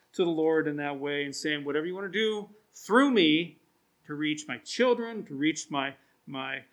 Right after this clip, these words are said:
my aunt and uncle, to reach my coworker, to reach my neighbor, whatever you want to do through me, Lord, do it. And I trust that you'll give me the words to say."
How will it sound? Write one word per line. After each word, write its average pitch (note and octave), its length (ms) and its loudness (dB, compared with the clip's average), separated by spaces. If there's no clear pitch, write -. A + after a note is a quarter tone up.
my B2+ 160 -12
aunt D#3 220 0
and E3+ 100 4
uncle, F3+ 600 8
to D3+ 120 -2
reach E3+ 320 -4
my D3+ 300 0
coworker, F#3+ 520 2
to D3 100 -4
reach G#3 320 0
my D#3+ 200 4
neighbor, E3 680 2
whatever D#3+ 260 2
you G#3 100 -2
want G#3 140 -6
to F#3 60 -6
do G3 160 -6
through A#3 280 -8
me, D#3+ 280 -2
Lord, D3 340 -4
do E3 160 -4
it. A#2 140 -8
And E3+ 440 -4
I C#3+ 120 -4
trust D#3 380 -4
that E3+ 80 -6
you'll F3 160 -8
give D3 180 -4
me D#3 80 -8
the D#3 80 -10
words D3 260 -8
to F#3 60 -12
say." G#3 300 -2